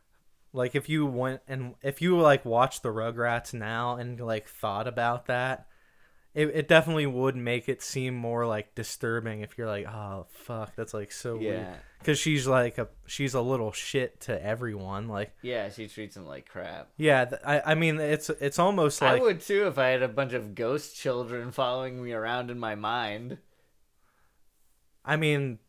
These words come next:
Speaker 1: that's, you know, that's probably why the char-, I don't know, that's probably why you're able to, like, create this alternate reality, because she's, like, a piece of shit.
Speaker 2: Yeah.
Speaker 1: So, like, you, you know,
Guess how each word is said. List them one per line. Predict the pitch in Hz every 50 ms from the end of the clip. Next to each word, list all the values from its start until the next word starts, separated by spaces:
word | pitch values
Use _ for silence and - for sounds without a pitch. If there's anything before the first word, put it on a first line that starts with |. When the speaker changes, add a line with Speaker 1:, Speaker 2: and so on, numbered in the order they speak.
| _ _ _
Speaker 1:
that's, | - 131 139 139 - - - 131 - _ 151 143 143 - 135 131 135
you | 143 135 123
know, | 110 101 98 101
that's | 113 123 - -
probably | - 139 131 123 120 113
why | 110 110 113 113 113 117 117
the | 110 110
char-, | - - - 120 113 117 117 113 120 - -
I | 104 113
don't | 107 101 98
know, | 95 92 101 113 117 110 -
that's | 147 135 139 139
probably | - - 156 143 139 135
why | 123 127 127 131
you're | 131 123 123 113
able | 107 107 113 120 123 123 123 123
to, | 120 123 117
like, | 110 110 107 101 101 - - - _ _ _ _ _ _ _
create | - - 139 135 131 123 117 120 120 120 -
this | 127 117 -
alternate | - 107 113 117 - - 131 123 117 110
reality, | 117 117 113 107 98 92 90 101 107 104 98 98 98 95
because | 101 113 - - 127 113 104
she's, | - - 120 113 110 101 107
like, | 110 101 101 - - - -
a | -
piece | - - 123 113 107 - -
of | 101 -
shit. | - - - - 107 101 90 - - - - _ _ _ _ _ _ _ _ - _ -
Speaker 2:
Yeah. | 110 113 110 98 98 -
Speaker 1:
So, | - 156 151
like, | 135 131 127 123 - -
you, | 123 127 123 - _ _ - 131 127 -
you | - 131 123
know, | 120 110 104 104 113 110